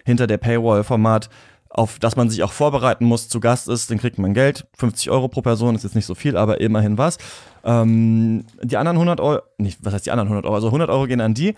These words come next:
Hundert Euro hab ich geblockt für Technik und Fahrtkosten. Wir sind ja mit dem Podcast bei Podigy. Die nehmen so fünfundzwanzig, dreißig Euro im Monat, wenn man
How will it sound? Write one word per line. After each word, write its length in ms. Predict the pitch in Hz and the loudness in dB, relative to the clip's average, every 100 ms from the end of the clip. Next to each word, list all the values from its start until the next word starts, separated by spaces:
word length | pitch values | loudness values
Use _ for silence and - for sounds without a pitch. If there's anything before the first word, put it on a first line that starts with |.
| - - _ _ - | -10 -20 _ _ -2
Hundert 280 | 165 202 | 0 2
Euro 480 | - 156 151 156 151 | 2 2 2 0 0
hab 220 | - 139 127 | -2 -4 -4
ich 160 | - | -2
geblockt 380 | 127 117 143 - | -2 0 -2 0
für 140 | 143 | -4
Technik 440 | - 151 156 156 - | 0 0 2 0 2
und 100 | 120 | -2
Fahrtkosten. 1040 | - 139 170 - 170 - - 208 233 135 | 0 -2 -2 -2 -2 -2 -4 -2 -2 -2
Wir 80 | 120 | -4
sind 160 | 120 135 | -4 0
ja 80 | 131 | 0
mit 120 | 127 | 2
dem 80 | 123 | 0
Podcast 400 | 135 131 123 - | 0 -4 -4 -4
bei 80 | |
Podigy. 960 | 110 _ - 147 156 160 127 131 147 160 | -6 _ -4 0 0 0 -2 -4 -2 0
Die 100 | 127 | 2
nehmen 260 | 120 131 131 | 4 4 4
so 120 | 120 | 0
fünfundzwanzig, 720 | - - 131 - 123 123 - | -6 -2 -2 0 -2 -4 -8
dreißig 520 | - 95 104 127 123 | -4 0 0 0 -4
Euro 280 | - 123 135 | 0 0 0
im 80 | 123 | 2
Monat, 380 | 127 127 120 101 | 2 0 -2 0
wenn 260 | 110 117 | 2 2
man 300 | 117 110 113 | 2 2 0